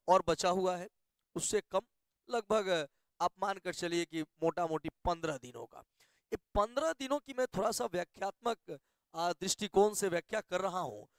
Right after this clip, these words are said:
पन्द्रह दिन में अब बच्चों, बच्चों को क्या करना चाहिए और क्या नहीं करना चाहिए? तो सबसे महत्वपूर्ण इस बात की है कि हमें क्या नहीं करना चाहिए।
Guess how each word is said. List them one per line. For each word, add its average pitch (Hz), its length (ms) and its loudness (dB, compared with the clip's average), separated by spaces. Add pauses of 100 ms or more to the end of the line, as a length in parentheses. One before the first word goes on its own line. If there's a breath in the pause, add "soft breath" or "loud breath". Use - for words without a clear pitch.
(400)
पन्द्रह 240 400 4
दिन 247 280 -6
में 247 280 0 (500)
अब 190 80 -4 (100)
बच्चों, 214 340 0 (140)
बच्चों 233 240 4
को 254 140 2
क्या 226 300 0
करना 143 320 -8
चाहिए 113 400 -16 (380)
और 180 160 4 (160)
क्या 190 200 -2
नहीं 165 260 -10
करना 131 280 -14
चाहिए? 113 380 -16 (540 soft breath)
तो 262 100 4
सबसे 220 460 2
महत्वपूर्ण 262 480 -4 (120)
इस 208 200 -4
बात 208 180 0 (120)
की 208 120 -8
है 208 180 -4
कि 214 160 -12
हमें 180 240 -6
क्या 202 480 -6
नहीं 180 240 -10
करना 143 320 -10
चाहिए। 117 400 -14